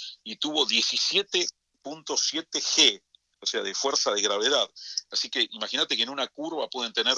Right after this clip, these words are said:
cuatro G y el golpe frontal ese tuvo diecisiete G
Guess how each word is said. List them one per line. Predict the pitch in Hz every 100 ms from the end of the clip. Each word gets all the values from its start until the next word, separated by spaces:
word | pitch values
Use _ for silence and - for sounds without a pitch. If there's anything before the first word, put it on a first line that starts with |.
| 123
cuatro | - 147 - 117
G | - 151 196 - - - -
y |
el | 113
golpe | 110 165 180 127
frontal | - 117 110 156 175 180
ese | 156 147
tuvo | - 143 147
diecisiete | 107 101 - - 170 -
G | - 170 117